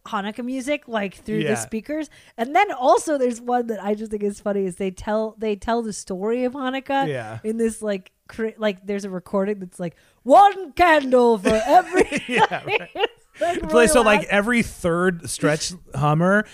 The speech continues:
Speaker 2: is one huge pickup truck that just has big speakers blaring that
Speaker 1: Right.
Speaker 2: in between, like, the very techno-ish sort of, like, discoteca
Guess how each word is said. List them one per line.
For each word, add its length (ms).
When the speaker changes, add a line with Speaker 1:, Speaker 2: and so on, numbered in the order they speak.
Speaker 2:
is 260
one 300
huge 480
pickup 320
truck 300
that 100
just 180
has 200
big 260
speakers 640
blaring 460
that 400
Speaker 1:
Right. 240
Speaker 2:
in 100
between, 500
like, 280
the 260
very 640
techno-ish 720
sort 200
of, 100
like, 240
discoteca 1000